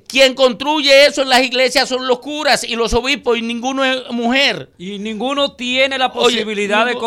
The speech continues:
Speaker 2: con-, de, de tener una familia formada
Speaker 1: Oye,
Speaker 2: por
Speaker 1: nin-,
Speaker 2: una mujer.
Speaker 1: oye, ninguno es una mujer. Ahora, ¿qué es lo que pasa? ¿Por qué las mujeres están luchando por tres, porque le permitan interrumpir el abuso, el aborto? Porque eso la hace sufrir.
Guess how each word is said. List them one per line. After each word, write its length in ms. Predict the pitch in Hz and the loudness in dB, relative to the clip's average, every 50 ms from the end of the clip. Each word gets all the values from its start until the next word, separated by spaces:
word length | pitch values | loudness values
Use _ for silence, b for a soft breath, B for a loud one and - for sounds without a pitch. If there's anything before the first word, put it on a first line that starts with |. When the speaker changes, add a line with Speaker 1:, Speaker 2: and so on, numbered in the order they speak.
| 233 233 | -6 -6
Speaker 2:
con-, 80 | 226 151 | -6 -10
de, 240 | 185 180 143 120 _ _ | -10 -10 -10 -12 _ _
de 200 | - 165 180 185 - | -12 -8 -8 -8 -6
tener 300 | - 190 185 190 208 214 | -6 -6 -6 -6 -6 -6
una 240 | 220 214 220 214 | -6 -4 -6 -6
familia 920 | - - 185 185 180 175 170 165 175 196 208 202 190 160 160 156 151 151 143 | -6 -4 -4 -2 -2 -2 -4 -6 -10 -10 -10 -8 -8 -8 -8 -6 -6 -6 -6
formada 320 | - 151 151 151 170 208 | -6 -8 -6 -2 0 2
Speaker 1:
Oye, 100 | 214 185 208 | 2 2 2
Speaker 2:
por 40 | 208 | 0
Speaker 1:
nin-, 140 | 208 202 175 | 0 -4 -4
Speaker 2:
una 160 | 180 185 175 | -6 -8 -8
mujer. 200 | 175 175 165 220 254 254 | -8 -4 0 0 0 2
Speaker 1:
oye, 120 | 233 226 | 0 -4
ninguno 400 | 220 220 214 196 214 262 262 262 | -4 -6 -8 -8 -8 -8 -8 -8
es 40 | 254 | -6
una 100 | 240 233 | -6 -8
mujer. 300 | 226 214 196 180 175 - - | -8 -6 -6 -8 -8 -6 -2
Ahora, 380 | - 196 220 226 202 180 - | -2 0 0 0 -2 -2 -4
¿qué 160 | - - 269 262 | -4 -2 -2 -2
es 40 | |
lo 140 | 262 233 196 | -2 -4 -6
que 120 | - 165 - | -6 -10 -10
pasa? 440 | - 123 113 101 90 - 120 - | -6 -6 -6 -6 -6 -8 -12 -8
¿Por 160 | - 208 208 202 | -8 -8 -8 -6
qué 120 | - 254 | -8 -6
las 120 | 254 233 220 | -6 -6 -8
mujeres 340 | 208 190 196 208 196 175 165 | -8 -10 -10 -10 -10 -10 -12
están 200 | - 185 180 175 | -12 -14 -14 -12
luchando 480 | 170 156 151 - 170 165 160 165 160 | -14 -14 -12 -12 -12 -12 -12 -14 -16
por 160 | _ 151 143 - | _ -20 -20 -18
tres, 240 | - - 131 - - - b b b b - | -18 -20 -16 -14 -14 -14 b b b b -10
porque 280 | 160 156 143 - 170 | -10 -10 -6 -6 -6
le 100 | 147 143 | -6 -6
permitan 480 | 143 160 151 135 143 170 - - 156 147 | -8 -10 -12 -12 -12 -10 -10 -10 -10 -10
interrumpir 440 | 147 147 147 123 139 131 135 139 135 | -12 -12 -14 -14 -14 -16 -16 -14 -12
el 60 | 127 | -12
abuso, 320 | 123 117 110 101 - - - 160 B B B B _ | -12 -12 -14 -18 -20 -20 -20 -20 B B B B _
el 160 | - 143 143 | -6 -6 -6
aborto? 320 | 131 127 120 123 - - b b b b b _ | -6 -8 -10 -14 -16 -20 b b b b b _
Porque 640 | - 262 269 262 - - 254 262 269 262 247 b b b b b b b b _ _ _ _ | 2 2 2 2 0 -2 0 2 2 2 0 b b b b b b b b _ _ _ _
eso 460 | - - 277 294 285 277 - 285 254 | 0 2 4 4 4 4 2 0 0
la 320 | 240 247 247 247 254 277 277 | 2 2 2 4 4 4 2
hace 220 | 277 277 294 247 | 2 2 0 0
sufrir. 800 | - - 285 226 175 - 247 277 302 302 294 254 196 170 156 - | 0 -2 -8 -10 -8 -10 -8 -4 -2 -2 -2 -2 -6 -8 -12 -18